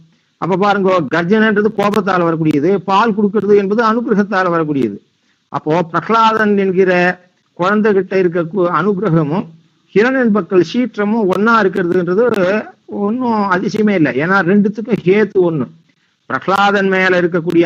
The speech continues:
அனுகிரகம்தான் ஹிரண்யன் மேல சீற்றமாக மாறியது.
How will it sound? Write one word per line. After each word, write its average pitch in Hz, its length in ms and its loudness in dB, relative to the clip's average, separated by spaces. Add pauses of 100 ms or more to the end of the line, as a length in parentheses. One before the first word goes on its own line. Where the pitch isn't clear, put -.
(120)
அனுகிரகம்தான் 175 880 0 (480)
ஹிரண்யன் 226 420 2
மேல 208 260 0 (120)
சீற்றமாக 202 680 -2
மாறியது. 170 840 0